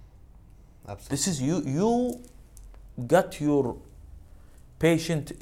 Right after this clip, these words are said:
Speaker 2: into hell when you start by saying that there is no hope,
Speaker 1: Yeah.
Speaker 2: or when you tell them that there is no hope.
Speaker 1: Yeah.
Speaker 2: And this, this is something that we were not used to abroad.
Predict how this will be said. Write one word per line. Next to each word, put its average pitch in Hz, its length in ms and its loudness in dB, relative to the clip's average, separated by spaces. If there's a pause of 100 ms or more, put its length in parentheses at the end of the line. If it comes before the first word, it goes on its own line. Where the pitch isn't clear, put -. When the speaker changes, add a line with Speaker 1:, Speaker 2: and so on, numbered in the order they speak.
Speaker 2:
into 143 300 -2 (140)
hell 123 320 2 (800)
when 113 140 -4
you 117 60 2
start 127 360 0
by 113 120 2
saying 117 360 -2
that 101 200 -2
there 101 120 0
is 98 80 -4
no 101 140 -6
hope, - 280 -14 (220)
Speaker 1:
Yeah. 110 80 -10
Speaker 2:
or 117 120 2
when 120 100 2
you 113 60 -2
tell 139 200 2
them 123 100 -2
that 104 140 -2
there 104 120 2
is 98 80 -2
no 95 100 -4
hope. 92 300 -14 (280)
Speaker 1:
Yeah. 104 60 -14 (1400)
Speaker 2:
And 131 140 -2
this, 226 140 2 (300)
this 226 160 0
is 220 80 -4
something 160 540 0
that 127 240 0
we 139 60 2
were 135 160 4
not 160 360 -2
used 147 280 -2
to 117 180 0
abroad. 101 520 0